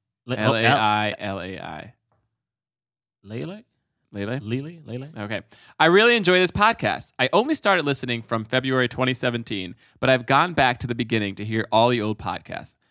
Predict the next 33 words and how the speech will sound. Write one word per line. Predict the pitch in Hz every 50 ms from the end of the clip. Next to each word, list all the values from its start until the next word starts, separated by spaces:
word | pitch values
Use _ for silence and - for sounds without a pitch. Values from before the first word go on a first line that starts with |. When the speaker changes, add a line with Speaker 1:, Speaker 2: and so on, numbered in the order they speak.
| _ -
Speaker 2:
I | - 123
especially | 120 - - - 151 160 - - 180 170
like | 143 123 113 104 - -
that | - 113 107 -
you | 113 107
look | 104 107 117 135 - -
at | - 117 -
the | - 98
broader | 101 104 104 101 110 120 127 127 -
impact | 117 113 107 - 107 110 110 117
of | 107 -
films | _ - 113 110 107 107 110 110 -
being | - - 110 107 107
discussed. | 104 107 - - - 87 - - - _ _ _ _ _ _ _ _ _ _ _
Keep | - 95 92 -
it | 104 -
up." | - 50 - _ _ _ _ _ _ _ _ _ _ _ _ _ _ _ _ _ _ _ _ _ _ -
Speaker 1:
Aw. | 131 98 95
Speaker 2:
Oh, | 98 - 330 381 403 403 415 403 -
thank | - - - - -
you. | - 120 117 113 110 107 107 104 98 90 82
Speaker 1:
Sweetheart. | - - - 117 110 101 92 90 85 78 - _ _ _ _ _ _ _ _ -
Speaker 2:
All | - 147 156 151
right. | 143 135 143 151 151 147 143 139 131 123 113 110 101 85 - _ _ _ _ -
Uh, | 135 135 139 139 139 143 143 143 143 139 135
I | 131 131 -
think | - 127 _ _ _ _ _ _ _ _ _ _ _ _ _ _ _ _ _ _
I | - 175
read | 180 170 147
the | 117 107
one | 104 104 98 98
from | - 98 95 95
Zambia. | 92 92 90 90 80 92 95 98 104